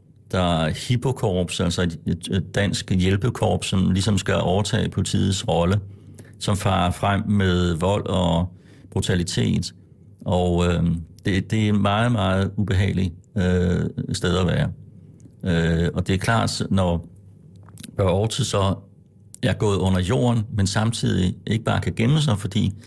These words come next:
han skal jo være aktiv, han skal jo opsøge og udsende sine nyheder hver eneste dag, så har det for ham været med livet som indsats. Han kunne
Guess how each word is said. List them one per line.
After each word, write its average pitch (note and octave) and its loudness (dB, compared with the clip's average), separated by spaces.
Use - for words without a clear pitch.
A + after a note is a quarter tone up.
han G#2 -2
skal G#2+ -2
jo G2 2
være F2+ 0
aktiv, G#2+ 0
han G2 2
skal G2+ -2
jo F#2+ 2
opsøge F#2+ 0
og F2 0
udsende A2 0
sine G2+ 0
nyheder G#2 2
hver F#2 2
eneste G2+ 0
dag, - -2
så G#2+ 0
har A#2 2
det G#2 -2
for G2+ -2
ham A#2+ 2
været F#2 2
med G2 2
livet G#2 0
som G2 0
indsats. - -2
Han G#2+ 0
kunne G#2 0